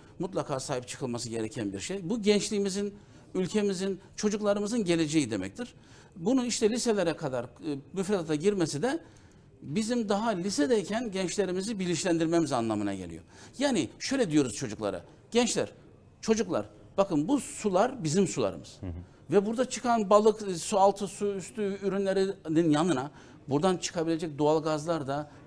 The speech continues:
Speaker 1: bizim enerji kaynağımız ve bu ülkenin geleceği diyoruz. Buna sahip çıkıyoruz. O sahip çıkmadan dolayı işte bu rahatsızlıklar ortaya çıkıyor.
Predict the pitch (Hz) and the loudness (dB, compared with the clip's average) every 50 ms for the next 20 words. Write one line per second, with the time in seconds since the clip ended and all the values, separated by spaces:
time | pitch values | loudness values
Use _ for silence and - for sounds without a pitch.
0 | - 135 131 147 160 143 131 131 127 123 117 107 104 - 117 104 101 101 95 90 | -10 -2 0 0 0 2 0 0 0 0 -2 -4 -6 -8 -8 -6 -6 -6 -8 -8
1 | 85 92 92 120 139 127 147 165 185 160 151 139 123 - 139 131 147 139 113 117 | -12 -8 -6 -4 -4 -2 -2 -2 -2 -2 -2 -4 -2 -2 -2 0 0 0 0 0
2 | 123 117 120 107 107 120 113 98 85 90 78 - - - - - - - - - | -2 -2 -4 -4 -4 -4 -4 -6 -6 -10 -14 -14 -16 -20 -20 -20 -20 -12 -6 -2
3 | 220 269 254 - 240 226 240 226 - - - - - 107 90 92 - - - - | -2 -2 0 0 2 2 2 0 -2 -6 -10 -8 -8 -8 -8 -8 -12 -18 -20 -20
4 | - - - - 151 165 156 - - 185 180 180 - - 196 170 175 170 175 175 | -20 -20 -6 -2 -2 -2 -2 0 0 0 0 0 -2 -6 -6 -2 0 2 2 2
5 | 165 151 139 127 113 104 - - 110 98 104 107 101 98 101 - - - 95 98 | 4 4 2 2 0 0 -2 -6 -6 -4 -4 -4 -2 -2 -4 -4 -6 -8 -6 -8
6 | 90 87 87 - - 98 85 - - - - - | -8 -8 -10 -12 -14 -14 -12 -14 -14 -14 -16 -20